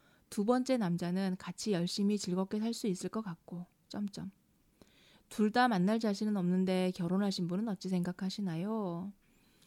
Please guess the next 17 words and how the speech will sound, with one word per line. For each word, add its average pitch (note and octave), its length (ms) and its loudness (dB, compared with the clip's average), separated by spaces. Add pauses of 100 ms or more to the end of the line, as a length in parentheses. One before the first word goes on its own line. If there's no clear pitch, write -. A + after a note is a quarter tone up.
(360)
현명한 B3 440 2
답변 F#3 420 0
좀 B3+ 140 -2
부탁드립니다. F#3+ 1000 -2 (400)
한 A3+ 180 -2
명은 G#3+ 340 2
선비 A#3+ 240 0
스타일로 F#3+ 460 0
천천히 A#3 440 -2
대시를 F#3 400 -2
하고 F3+ 420 -4 (360)
한 B3 180 -2
명은 G#3 340 2
대놓고 F#3+ 520 0
호감을 A3+ 380 0
표시하는 A3 480 -2
편입니다. A#3 680 -4